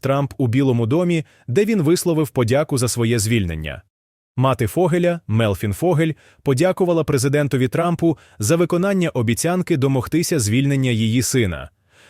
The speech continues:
Вона відзначила, що Трамп пообіцяв їй звільнити Марка, якщо повернеться до влади, і дотримав слова. Президент Трамп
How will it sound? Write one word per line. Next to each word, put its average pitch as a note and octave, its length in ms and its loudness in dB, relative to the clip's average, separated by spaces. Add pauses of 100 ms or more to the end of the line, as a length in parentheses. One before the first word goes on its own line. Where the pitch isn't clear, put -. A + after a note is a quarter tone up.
Вона A#2 300 2
відзначила, D3+ 600 0
що B2 200 -2
Трамп D#3+ 320 0 (100)
пообіцяв A#2+ 560 0
їй C3+ 160 2
звільнити G#2+ 480 0
Марка, D#3+ 460 0 (220)
якщо C3+ 340 0
повернеться C3+ 580 0
до B2 120 2
влади, F2 440 -2 (260)
і A3 100 -2
дотримав C3+ 480 2
слова. F2 500 -2 (580)
Президент A2+ 500 0
Трамп E3+ 400 -2